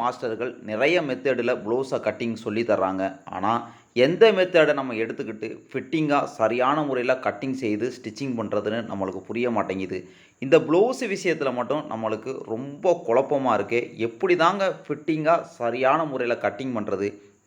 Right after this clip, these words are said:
எந்த மெஷர்மெண்ட்டில் கட்டிங் பண்ணா சரியா இருக்கும் ப்ளவுஸ் அப்படின்னு குழப்பத்திலேயே இருக்கும். காரணம் என்ன அப்படின்னா, தையல் தொழிலை புதிதாக பழகும் பொழுது, பிகினர்ஸாக இருக்கும் பொழுது, அல்லது ஜென்ஸ் டெய்லர்லேருந்து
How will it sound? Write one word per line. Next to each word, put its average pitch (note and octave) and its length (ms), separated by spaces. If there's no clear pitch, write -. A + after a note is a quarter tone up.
எந்த D#3 180
மெஷர்மெண்ட்டில் C3 640
கட்டிங் A2 380
பண்ணா G#2+ 200
சரியா A#2 320
இருக்கும் G#2 320
ப்ளவுஸ் G#2 420
அப்படின்னு F#2 360
குழப்பத்திலேயே C#3 680
இருக்கும். G2+ 280
காரணம் F3 440
என்ன C3+ 120
அப்படின்னா, G#2 320
தையல் G3+ 420
தொழிலை D3 320
புதிதாக C#3+ 540
பழகும் A2+ 340
பொழுது, G2+ 220
பிகினர்ஸாக C3+ 600
இருக்கும் G2 260
பொழுது, F#2 260
அல்லது B2+ 340
ஜென்ஸ் G#3+ 280
டெய்லர்லேருந்து D3 640